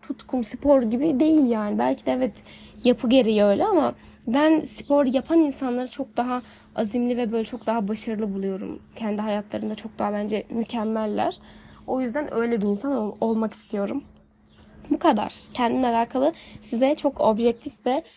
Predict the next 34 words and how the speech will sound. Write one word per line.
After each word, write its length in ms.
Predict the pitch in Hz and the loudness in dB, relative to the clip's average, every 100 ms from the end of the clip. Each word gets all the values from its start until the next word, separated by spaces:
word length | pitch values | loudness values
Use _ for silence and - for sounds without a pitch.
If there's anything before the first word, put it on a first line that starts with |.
| _ - | _ -10
kendimde 1000 | 254 233 233 247 254 254 - 226 233 269 | -4 -2 -2 -2 -2 -2 -4 -4 -2 0
gerçekten 500 | 240 240 - 226 220 | 0 0 0 -2 -2
dışarıya 320 | - 220 233 | -2 -2 -2
söylemekten 500 | 247 214 208 220 247 | 0 -2 -2 -2 -4
çekindiğim 420 | - 214 233 247 | -4 -2 -2 0
şeyleri 300 | - 220 220 | 0 -2 -2
size 320 | 247 - 254 | -2 -2 -2
söyledim. 600 | - - 214 208 208 240 320 - - - - | -4 -4 -2 0 -2 -4 -8 -14 -20 -20 -20
Siz 320 | - - 311 | -8 0 4
de 80 | 285 | 4
kendinize 420 | 269 220 208 214 | 2 -2 -2 -2
dürüst 320 | 220 226 - | -2 -4 -2
olun. 260 | 233 233 370 - - - | -2 0 -2 -8 -20 -4
Hatta 280 | - - 381 | -2 2 2
siz 120 | - | 2
kendinize 320 | 285 269 220 | 2 4 2
daha 200 | 262 277 | 2 2
dürüst 300 | 226 226 - | 0 -2 -2
olun 140 | 226 | -2
yani 280 | 214 208 208 | -2 -2 -2
bence. 340 | 208 202 240 403 - - - - | -2 -4 -4 -6 -10 -20 -20 -10
Ee, 280 | 226 226 220 | -4 0 0
bir 60 | 330 | -2
sürü 220 | - 277 | 0 0
şey 180 | 277 233 | 2 4
bulabilirsiniz. 560 | 233 214 233 208 233 - | 4 2 0 0 -4 -2
İnanın 380 | 254 359 403 320 | 2 6 8 6
bunu 200 | 302 277 | 6 4
değiştirdiğimizde 680 | 269 262 269 208 247 247 247 | 2 0 -2 -2 0 -2 -4
hayat 220 | 247 254 | -6 -6
çok 220 | 247 - | -8 -4
daha 100 | 208 | -4
güzel 220 | 208 214 | -2 -2
olacak. 380 | 202 202 - - | -4 -4 -8 -10